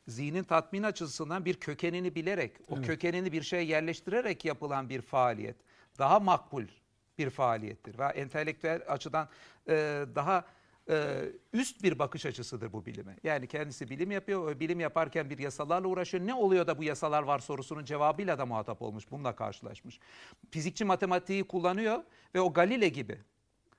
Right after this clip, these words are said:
Speaker 1: matematik Allah'ın evreni yazdığı dildir diyerek o uğraştığı matematiğin, evrene nüfuz etmesini sağlayan matematiğin niye evrene uygun olduğu üzerine de düşünmüş bir bilim adamıysa bu felsefi kısımlara gittiyse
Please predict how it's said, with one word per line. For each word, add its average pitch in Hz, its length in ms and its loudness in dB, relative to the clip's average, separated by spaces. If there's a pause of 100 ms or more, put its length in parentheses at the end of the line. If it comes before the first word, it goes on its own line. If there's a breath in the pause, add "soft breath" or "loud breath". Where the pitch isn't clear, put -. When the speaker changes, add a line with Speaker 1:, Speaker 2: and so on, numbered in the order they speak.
(720)
Speaker 1:
matematik 175 500 0
Allah'ın 165 340 4
evreni 170 320 0
yazdığı 160 400 0
dildir 165 360 0
diyerek 160 280 -2
o 165 100 0
uğraştığı 151 500 2
matematiğin, 127 540 -2
evrene 143 300 -4
nüfuz 185 220 -6
etmesini 143 440 -6
sağlayan 139 380 -2
matematiğin 151 540 -6
niye 196 180 -2
evrene 202 240 0
uygun 156 340 -4
olduğu 170 260 -2
üzerine 143 300 -6
de 131 100 -6
düşünmüş 151 440 -10
bir 127 180 -6
bilim 131 200 -6
adamıysa 117 640 -4 (440 loud breath)
bu 214 100 2
felsefi 190 520 2
kısımlara 147 440 -4
gittiyse 127 640 -6